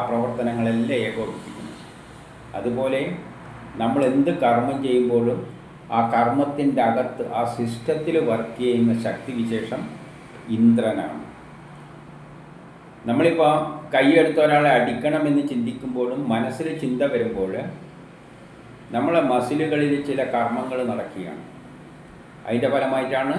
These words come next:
അടിക്കാൻ പറ്റുന്നത്. അപ്പോൾ അതെല്ലാം ഏകോപിപ്പിക്കുന്ന അവിടെ ഒരു സയൻസ് ഉണ്ട്. ആ സയൻസ് പ്രവർത്തനത്തിനെ അനുസരിച്ചാണ് കൈ ചലിക്കുന്നതും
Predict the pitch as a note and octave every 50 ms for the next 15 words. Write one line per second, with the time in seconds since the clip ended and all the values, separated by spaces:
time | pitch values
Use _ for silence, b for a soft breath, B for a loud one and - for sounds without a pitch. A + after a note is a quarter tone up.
0 | A#2 A2+ A2+ - - G#2 G#2+ A#2 A2+ - B2+ A#2+ A#2 A2+ - - F#2+ F#2 - -
1 | - - - - - - - - B2+ A2+ A2+ B2+ C3+ C#3 C#3 C#3+ D3+ D3 D3 C#3
2 | B2 A#2+ A#2+ A2+ - - B2+ C3 A#2 A2+ A#2 A#2+ A2+ C3+ C3 C#3+ C#3+ C#3+ D3+ -
3 | E3+ E3+ E3+ E3+ E3 E3 D3 B2+ C3 C#3 C#3 - - A#2+ G#2+ F#2 - - - -
4 | - - - - - - - - - - - - A#2 A#2 A2+ A#2 A#2+ A#2+ B2+ B2+
5 | A#2+ - - - B2+ A#2+ A#2+ A#2+ B2 B2 B2+ B2+ - - B2+ C3 C3 B2 A#2 A#2
6 | A2+ A2+ B2+ B2+ B2+ B2 A#2 A#2 B2 A#2 A#2 A#2+ B2 - - A2+ - - - -
7 | - - - - - - - - - - A#2 B2+ C3+ - - - - - - -
8 | - - - - - - - - - - - B2+ A#2+ A#2+ A#2 A2+ - C#3 B2+ B2+
9 | B2 A#2+ - C#3